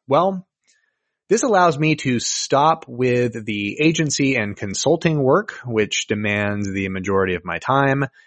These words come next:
And I have never had this much time to devote to writing and researching and podcasting.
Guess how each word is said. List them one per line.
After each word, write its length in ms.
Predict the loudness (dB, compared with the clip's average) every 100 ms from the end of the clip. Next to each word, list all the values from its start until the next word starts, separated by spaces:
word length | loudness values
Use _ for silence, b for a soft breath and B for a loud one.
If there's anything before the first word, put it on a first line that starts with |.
| b b -4
And 380 | 0 0 2
I 120 | 2 2
have 160 | 0
never 400 | -2 0 2 2
had 520 | 2 2 2 2 -2 -6
this 320 | -4 -2 0
much 220 | 0 -2 -2
time 420 | -2 0 -2 -4
to 240 | -4 -4 -4
devote 520 | -6 -2 0 0 -4 -6
to 320 | -6 -6 -10 _ _ _ _ -16
writing 800 | -12 0 2 4 2 2 0 -2
and 500 | -4 -6 -6 -6 -10
researching 880 | -14 -4 0 2 2 0 0 0 -2
and 300 | -4 -6 -10
podcasting. 1120 | -16 -2 2 2 2 0 0 0 -2 -4 -4